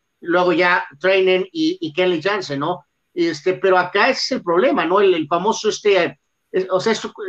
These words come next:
¿cuánto puede resistir con esos abridores de papel, no? O sea, Johnson lanza una entrada, básicamente, y luego Adams, dos de Pagan, Crismatt,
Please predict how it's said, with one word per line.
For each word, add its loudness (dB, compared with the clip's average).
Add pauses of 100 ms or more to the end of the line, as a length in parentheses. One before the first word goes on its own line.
(100)
¿cuánto -2
puede 4
resistir 0
con 2
esos -4
abridores 2
de 0
papel, 2
no? -2
O -2
sea, 0 (340)
Johnson 2
lanza 0
una 0
entrada, 2
básicamente, 0
y -4
luego 0
Adams, 0
dos 0
de 2
Pagan, 0
Crismatt, -2